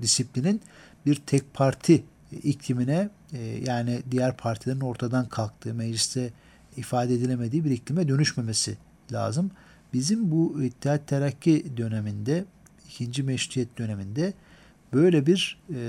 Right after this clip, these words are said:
savrulmalar, gelgitlerin olduğunu söylememiz lazım. O yüzden bizde genellikle bu ilk dönem fevkalade müspet karşılanır. Sonrasında olup bitenler de haklı olarak eleştirilir ama ilk dönemde olup bitenlerin de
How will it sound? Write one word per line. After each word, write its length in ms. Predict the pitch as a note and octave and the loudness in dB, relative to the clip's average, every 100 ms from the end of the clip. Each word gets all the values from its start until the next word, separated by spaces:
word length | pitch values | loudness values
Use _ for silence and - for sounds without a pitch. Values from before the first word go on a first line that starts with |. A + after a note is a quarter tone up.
| A#2+ | -2
savrulmalar, 1000 | - - C3+ C3+ C#3+ C#3 C#3 C#3+ B2 - A2+ | 2 6 6 6 6 4 6 6 6 -2 -2
gelgitlerin 680 | A#2+ A#2+ A#2+ B2+ - B2+ B2+ | 2 2 0 -2 0 -2 -2
olduğunu 560 | B2 A2 A2 A#2 F#3 G3 - - | -2 0 0 2 2 0 -10 -16
söylememiz 640 | - C3 B2+ C3+ C#3+ C#3 A#2+ | -6 2 4 4 4 2 2
lazım. 280 | A2 G#2 B2+ | -2 -2 0
O 100 | D3+ | 2
yüzden 280 | D3 D3+ | 2 0
bizde 380 | C3+ C3 D3 D3+ E3 C3 | 0 0 2 0 0 -4
genellikle 640 | C3+ C#3+ D3 - D3 C#3+ - - | -2 0 -2 -2 0 0 -4 -8
bu 180 | C3+ C#3+ | -2 0
ilk 280 | E3 D3+ - | 0 0 0
dönem 320 | C#3 C#3+ C#3 C#3 - - - | 2 2 2 -2 -16 -20 0
fevkalade 800 | C#3 C#3 C#3+ C3 C3 B2 C3+ A2 - - | 2 4 4 6 6 6 4 2 -8 -10
müspet 420 | B2 A2+ - D3+ - | 0 2 4 4 4
karşılanır. 720 | C3+ A#2+ - C#3+ G3+ - - - - - | 2 4 2 2 0 -2 -8 -14 -12 -2
Sonrasında 640 | - C#3+ C#3+ C3+ C#3+ C3+ | 2 4 4 4 4 4
olup 380 | C#3 C3+ B2+ - | 2 2 -2 -2
bitenler 640 | C3 - C3 C3+ D3+ A#2+ | -2 2 2 4 4 4
de 200 | C#3 A3+ A3+ | 2 0 -2
haklı 380 | - - - C3+ | 0 0 2 4
olarak 260 | E3+ E3+ | 4 4
eleştirilir 480 | D3 C#3+ - D3+ C3+ | 6 4 2 -2 0
ama 320 | F#3 G#3+ B2 - - - - | 2 2 0 -4 -20 -6 0
ilk 220 | E3 - | 0 4
dönemde 360 | D3 D3+ D3+ D3+ | 4 6 4 4
olup 360 | C#3 C#3+ - | 4 0 2
bitenlerin 640 | C3 C#3+ C3+ C3+ D#3+ G#3+ | 0 2 4 4 4 4
de 200 | C3+ D#3+ | 4 2